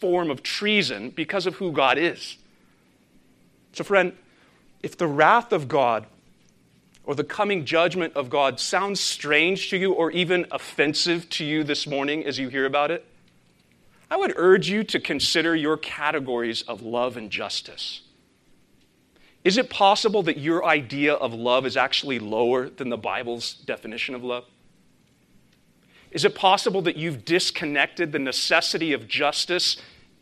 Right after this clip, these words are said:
and the reality of love from one another? And think about what that might mean. Because the concern for the coming wrath of God, it's meant to frame up for the Christian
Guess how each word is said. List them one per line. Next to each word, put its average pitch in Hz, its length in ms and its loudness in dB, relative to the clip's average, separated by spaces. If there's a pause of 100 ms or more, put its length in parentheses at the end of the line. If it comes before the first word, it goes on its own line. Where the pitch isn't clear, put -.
(220)
and 143 180 0
the 135 60 0
reality 127 640 4
of 131 120 2
love 123 300 4
from 135 380 0
one 131 140 -2
another? 117 420 -4 (1000)
And - 140 -6
think 233 240 0
about 170 260 6
what 160 180 4
that 156 200 8
might 135 240 0
mean. 151 380 -4 (920)
Because 160 260 2
the 196 100 2
concern 220 640 4
for 202 140 -2
the 160 80 2
coming 190 420 2
wrath 170 340 4
of 131 200 0
God, 147 420 4
it's 165 200 -2
meant 185 320 0
to 190 120 -2
frame 196 500 2
up 190 300 4
for 160 140 0
the 147 100 -2
Christian 151 600 -2